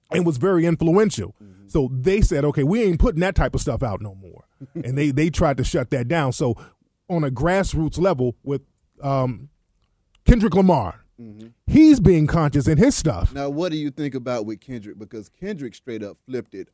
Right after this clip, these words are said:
Speaker 2: on them. After he got everybody's ear, he said, "Okay, y'all, here's the vegetables."
Speaker 1: B-, boom. Yes, he
Speaker 2: Uh,
Speaker 1: did.
Speaker 2: "I ain't giving y'all no more candy.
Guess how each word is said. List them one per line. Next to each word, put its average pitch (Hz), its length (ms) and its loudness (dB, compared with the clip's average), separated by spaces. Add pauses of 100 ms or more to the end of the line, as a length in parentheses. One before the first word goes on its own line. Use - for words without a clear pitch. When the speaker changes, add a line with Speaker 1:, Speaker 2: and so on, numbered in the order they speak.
(120)
Speaker 2:
on 120 400 -10
them. 101 320 -16
After 113 220 -14
he 175 160 -18
got 160 300 -8
everybody's 147 760 -6
ear, 127 220 -8
he 131 120 -10
said, 143 320 -8
"Okay, 294 340 -10
y'all, 233 240 -10
here's 240 260 -10
the 302 100 -6
vegetables." 226 840 0 (200)
Speaker 1:
B-, 175 60 -6
boom. 131 580 0 (140)
Yes, 131 320 2
he 180 80 2
Speaker 2:
Uh, 175 60 -2
Speaker 1:
did. 101 380 -2
Speaker 2:
"I 160 100 -6
ain't 226 120 -4
giving 262 240 -6
y'all 240 200 0
no 226 100 -6
more 226 160 0
candy. 220 640 -2